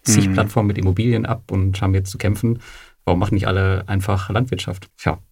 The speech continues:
Speaker 2: Tja, aber wir werden ja auch später hören, dass es vielleicht auch gar nicht so einfach ist und dass es da durchaus auch Schwierigkeiten geben kann und dass nicht alles so geschmeidig und einfach läuft.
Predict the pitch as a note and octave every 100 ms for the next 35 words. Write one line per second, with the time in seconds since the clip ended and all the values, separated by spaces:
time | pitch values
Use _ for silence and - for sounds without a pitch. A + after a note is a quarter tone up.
0 | _ - - C3 G#2+ A2+ G#2 G#2 G#2 G#2
1 | G2+ G#2+ G#2 - G2+ A2 A2 G#2 G2 -
2 | A2 G2+ G#2 - A2 G2+ G2+ - G2+ A#2
3 | A2 G2+ A2+ A2+ G#2 F2+ - G2 G2+ F#2+
4 | - G#2+ A2 A2 - B2+ G2+ G2+ - -
5 | F#2 - A2 - G#2 G2 F#2+ F#2+ F#2+ G2
6 | - - G2+ G#2 - A2 F#2+ - G2 F#2+
7 | - G2 E2+ F#2+ G2+ G2 G2 F#2 A2 -
8 | F#2+ F#2+ -